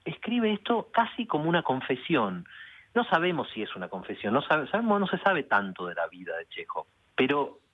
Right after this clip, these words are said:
tiene el tono de alguien que ya se cansó de mentir, que ya se cansó de contar y contarse historias falsas sobre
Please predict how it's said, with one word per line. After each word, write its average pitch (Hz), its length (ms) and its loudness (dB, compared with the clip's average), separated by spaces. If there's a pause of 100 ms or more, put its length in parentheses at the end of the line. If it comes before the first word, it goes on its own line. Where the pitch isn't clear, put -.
(120)
tiene 247 320 2
el 120 200 -2
tono 123 580 0
de 110 260 0
alguien 113 580 2 (560)
que 120 380 2 (340)
ya 190 300 4
se 156 80 -6
cansó 117 800 -2
de 92 260 -6
mentir, 98 540 0
que 98 100 -4
ya - 160 2
se 196 100 0
cansó 107 520 2
de 92 360 -4
contar 120 680 2
y 110 80 -16
contarse 113 640 0
historias 104 420 -4
falsas 95 340 -2
sobre 90 360 -10